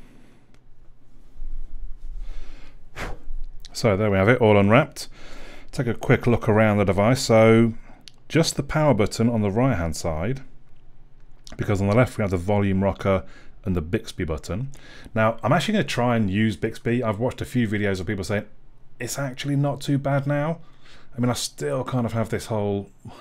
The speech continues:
this Google Assistant, why do you need to make your own thing? But it,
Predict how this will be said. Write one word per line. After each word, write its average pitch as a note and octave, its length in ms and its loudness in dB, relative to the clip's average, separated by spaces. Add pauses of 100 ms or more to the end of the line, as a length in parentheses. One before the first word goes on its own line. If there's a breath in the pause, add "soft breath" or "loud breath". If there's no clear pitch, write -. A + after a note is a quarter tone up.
(140 loud breath)
this C3 100 -8
Google C3+ 260 -4
Assistant, G2+ 440 -8
why A2 160 -4
do A2 60 -6
you A2+ 60 -2
need A2 100 -4
to - 80 -10
make A2 100 -6
your G#2 140 -6
own G#2 140 -6
thing? F2+ 300 -6 (760 loud breath)
But A2 120 -4
it, - 180 -6